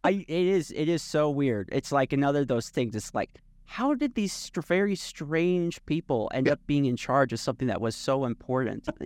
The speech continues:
Speaker 1: It doesn't make sense. But, I mean, if
Speaker 2: <laughs>
Speaker 1: I could, if I could really answer that question, I mean, that, that's like a million dollar qu-, answer right there.
Speaker 2: Well, I, I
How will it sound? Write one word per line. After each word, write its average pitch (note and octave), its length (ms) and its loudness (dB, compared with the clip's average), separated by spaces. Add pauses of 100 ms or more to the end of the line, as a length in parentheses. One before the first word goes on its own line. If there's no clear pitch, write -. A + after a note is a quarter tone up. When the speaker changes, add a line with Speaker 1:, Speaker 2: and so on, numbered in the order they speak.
Speaker 1:
It - 180 -8
doesn't F3 300 0
make E3 220 -2
sense. D3 440 -4 (100)
But, G2+ 140 -12 (640)
I - 60 0
mean, D#3 180 4
if D#3 120 2
Speaker 2:
<laughs> - 20 12
Speaker 1:
I F#3 140 6
could, G3 180 -2
if - 140 -2
I G3+ 100 4
could G3+ 200 -2
really F3+ 360 2
answer E3 240 -2
that C3 220 2
question, C3+ 500 -2
I F#2+ 60 -4
mean, G2 160 -6
that, B2+ 160 2 (100)
that's A#2+ 240 -2
like C#3+ 160 -4
a G#2+ 240 -2
million C3 560 0
dollar A2+ 380 2
qu-, - 100 -20 (280)
answer A#2+ 460 0
right G#2 320 -2
there. G2 300 -4 (1600)
Speaker 2:
Well, F3 220 0
I, F3+ 80 0
I - 20 -2